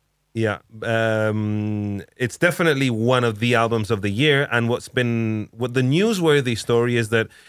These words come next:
it is the first Spanish language album that has topped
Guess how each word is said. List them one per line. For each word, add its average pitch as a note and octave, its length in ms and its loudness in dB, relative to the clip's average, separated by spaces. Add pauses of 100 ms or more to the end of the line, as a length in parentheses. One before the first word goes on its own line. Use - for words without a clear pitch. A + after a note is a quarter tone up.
(220)
it C#3 120 4
is A#2+ 240 0
the A#2 340 -4
first - 680 -4
Spanish E3 720 0
language C#3 500 2
album A2+ 600 0
that A#2+ 180 -2
has G#2+ 240 -4
topped - 420 -4